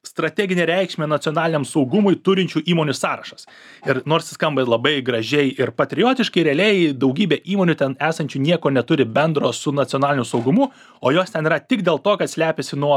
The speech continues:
privatizavimo. Tai yra, žodžiu, valdiškos įmonės, kurios bijo privatizavimo ir nuo privatizacijos apsisaugo patekdamos į šitą strateginę reikšmę turinčių įmonių sąrašą. Ir puikiausias to pavyzdys, tai dabar Seimo nariai siūlo, kad akcinė bendrovė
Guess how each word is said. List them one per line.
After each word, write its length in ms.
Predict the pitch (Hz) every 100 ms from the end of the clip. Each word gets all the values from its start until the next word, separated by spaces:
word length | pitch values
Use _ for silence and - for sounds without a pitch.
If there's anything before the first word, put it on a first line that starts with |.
| -
privatizavimo. 640 | 139 131 135 135 113 - -
Tai 100 | 113
yra, 80 | 107
žodžiu, 180 | 104 110
valdiškos 400 | 185 170 160 -
įmonės, 400 | 202 262 233 - - -
kurios 160 | 131 113
bijo 240 | 113 165
privatizavimo 800 | - 117 - 139 151 220 202 -
ir 220 | 170 170 147
nuo 160 | 135
privatizacijos 640 | 127 120 113 120 180 175 143
apsisaugo 640 | 123 123 139 156 147 127 _ _ -
patekdamos 560 | 117 170 151 139 127
į 140 | 127 160
šitą 240 | 156 143 123 - _ _ _ _ _ _ _ _ -
strateginę 540 | - 139 - 147 135
reikšmę 320 | 131 147 139
turinčių 540 | 113 147 131 - 123 113 - - -
įmonių 220 | 151 123 113
sąrašą. 380 | 139 110 - - - - -
Ir 140 | 180
puikiausias 460 | 190 185 220 202 180
to 80 | 175
pavyzdys, 480 | 160 139 117 262 269
tai 140 | 151
dabar 220 | 127 226 -
Seimo 260 | 196 190
nariai 240 | 147 185 180
siūlo, 380 | 190 185 165 - -
kad 160 | 127 127
akcinė 320 | 165 - 147 135
bendrovė 560 | 131 170 160 143 123